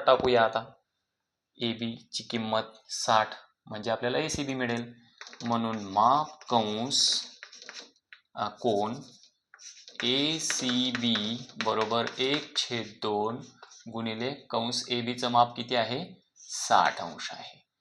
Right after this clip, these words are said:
आणि बे एक बे, बे त्रिक सहा, बे शून्य शून्य, तिसा एक तीस. म्हणून माप कोन एसीबी बरोबर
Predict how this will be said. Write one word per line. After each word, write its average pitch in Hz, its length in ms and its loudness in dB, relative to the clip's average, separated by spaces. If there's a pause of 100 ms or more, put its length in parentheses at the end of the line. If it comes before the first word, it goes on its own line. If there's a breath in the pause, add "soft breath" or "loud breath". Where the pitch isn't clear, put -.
(180)
आणि 104 220 -8
बे 107 120 -6
एक 117 220 -4
बे, 120 240 -2
बे 110 380 -6 (200)
त्रिक 117 220 -12
सहा, 120 360 -2
बे 113 260 -6
शून्य 110 360 -10
शून्य, 107 520 -6 (200)
तिसा 107 280 -2
एक 104 140 -8
तीस. 95 540 -6 (460)
म्हणून 113 360 -4
माप 110 420 2
कोन 117 440 -2 (200)
एसीबी 110 1300 -6 (400)
बरोबर 107 480 -2